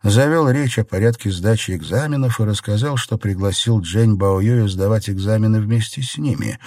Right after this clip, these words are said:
чем очень порадовал Баоюя. После ухода Дзяланя Баоюй отдал письмо Шээ, чтобы спрятала. Затем убрал книгу Джуан Цзы, позвал служанок и велел им унести и спрятать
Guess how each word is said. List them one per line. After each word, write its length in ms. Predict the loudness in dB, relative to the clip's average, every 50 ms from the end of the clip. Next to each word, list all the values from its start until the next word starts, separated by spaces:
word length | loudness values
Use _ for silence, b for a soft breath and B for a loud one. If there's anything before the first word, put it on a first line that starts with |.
| B B B B
чем 240 | -12 -10 -8 -8 -8
очень 260 | -8 -8 -10 -10 -10
порадовал 680 | -10 -10 -8 -8 -8 -8 -10 -10 -10 -12 -12 -12 -10
Баоюя. 760 | -10 -10 -8 -8 -6 -6 -6 -6 -8 -10 -12 -14 -18 -20 -20 _ _ _ _ _ _ _ _ _ _ _ _ _ _ _ _ _
После 380 | -2 0 0 0 0 -2 -4 -4
ухода 420 | -4 -4 -4 0 0 0 0 -2
Дзяланя 800 | -6 -8 -8 -6 -6 -4 -2 2 2 4 4 4 2 0 -2 -4 B B B B B B
Баоюй 560 | -2 0 2 4 4 4 4 4 4 4 4
отдал 360 | 4 2 2 2 2 0 0
письмо 480 | 0 -2 -4 -2 -2 -2 -2 0 0 0
Шээ, 500 | -2 -2 -2 -2 0 2 4 4 4 4
чтобы 340 | 2 0 -4 -6 -12 -10
спрятала. 680 | -10 -8 -6 -4 -4 -4 -6 -8 -12 -14 -12 -10 -12 -12 _ B B B B B B B B B
Затем 400 | -2 2 2 2 2 2 0 0
убрал 340 | 0 2 2 4 4 4 4
книгу 460 | 2 0 2 2 2 2 0 -2 -6
Джуан 420 | -6 -6 -6 -6 -6 -6 -6 -8
Цзы, 360 | -8 -8 -4 -4 -4 -4 -6 -8 B B B B B B B B
позвал 440 | B 4 4 4 4 4 2 2 0
служанок 680 | 0 0 2 2 2 2 2 2 2 2 2 0 2
и 40 | 0
велел 340 | 0 0 0 0 -2 0 2
им 100 | 4 4
унести 600 | 6 6 6 6 4 2 -2 -4 -2 0 0 0
и 40 | 0
спрятать 720 | 0 -2 -4 -2 0 4 4 4 4 2 -2 -8 -8 -8